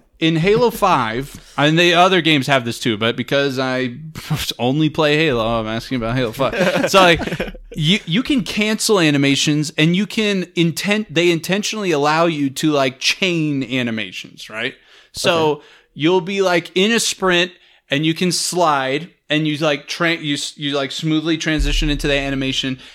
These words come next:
Speaker 1: and they intentionally allow you to, like, do a jump from there, and they intentionally allow you to do the stabilize thing from there, and you can intentionally kick into a ground pound, but then break out by thrusting in this direction.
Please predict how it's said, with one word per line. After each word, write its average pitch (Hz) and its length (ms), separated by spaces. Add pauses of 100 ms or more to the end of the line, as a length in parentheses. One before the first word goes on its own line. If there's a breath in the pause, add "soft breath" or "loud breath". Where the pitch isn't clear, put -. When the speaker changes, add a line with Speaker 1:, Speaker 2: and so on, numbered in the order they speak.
(120)
Speaker 1:
and 139 120
they 151 120
intentionally 190 640
allow 165 280
you 165 220
to, 143 720
like, 135 260
do 156 160
a 143 60
jump 175 340
from 170 280
there, 151 520 (360 loud breath)
and 143 500
they 143 140
intentionally 175 540
allow 160 220
you 151 140
to 147 140
do 143 160
the 139 100
stabilize 170 840
thing 160 260
from 156 240
there, 151 400 (260 loud breath)
and 151 140
you 160 80
can 160 120
intentionally 170 600
kick 165 260
into 170 300
a 135 60
ground 151 420
pound, 151 340
but 147 140
then 151 160
break 147 340
out 156 240
by 131 200 (160)
thrusting 165 680
in 143 140
this 160 200
direction. 147 640